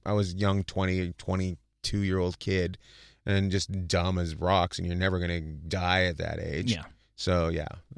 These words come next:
Speaker 1: I would say that.
Speaker 2: Did you get the gold?
Speaker 1: Uh, well, we didn't get to see it. We just got to make the roads. It was like a big, it was a big gold mine operation.
Speaker 2: Wow.
Speaker 1: Yeah.
Speaker 2: It's, like,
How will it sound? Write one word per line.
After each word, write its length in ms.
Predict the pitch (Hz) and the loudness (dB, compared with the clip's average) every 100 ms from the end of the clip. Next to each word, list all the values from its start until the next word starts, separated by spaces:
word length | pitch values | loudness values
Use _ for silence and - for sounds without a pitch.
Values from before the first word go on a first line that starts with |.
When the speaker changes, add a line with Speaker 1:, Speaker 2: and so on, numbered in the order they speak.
| - | -6
Speaker 1:
I 60 | |
would 100 | 90 | -6
say 140 | - - | -4 -4
that. 320 | 67 - - | -4 -6 -2
Speaker 2:
Did 140 | 123 110 | 0 2
you 60 | |
get 100 | 127 | 2
the 80 | 117 | 2
gold? 400 | 113 147 202 - - _ _ _ - | 2 2 2 -2 -10 _ _ _ 0
Speaker 1:
Uh, 460 | 110 110 110 110 101 | 4 6 6 4 4
well, 100 | 117 | 6
we 120 | 139 | 4
didn't 160 | 143 120 | 4 2
get 60 | |
to 80 | 95 | 2
see 140 | - 90 | 0 2
it. 20 | |
We 80 | 95 | 0
just 160 | 98 | 2
got 100 | 92 82 | 0 2
to 40 | |
make 160 | 85 82 | 0 -2
the 80 | |
roads. 240 | 82 82 82 | -2 -2 0
It 20 | |
was 100 | 95 | 2
like 160 | 92 87 | 2 0
a 40 | |
big, 280 | 78 82 - | -4 -6 -4
it 80 | - | -2
was 140 | 95 82 | 0 0
a 40 | |
big 340 | 76 80 71 - | -4 -6 -6 -6
gold 240 | 78 73 - | -6 -6 -6
mine 180 | 73 - | -8 -8
operation. 600 | - - - - - - _ 107 | -8 -8 -6 -8 -12 -16 _ -14
Speaker 2:
Wow. 400 | 92 95 98 - - _ | -6 -2 -2 -6 -20 _
Speaker 1:
Yeah. 240 | - - - - - - _ _ _ - - _ | -8 -6 -6 -12 -20 -20 _ _ _ -20 -20 _
Speaker 2:
It's, 80 | - | -10
like, 100 | - | -10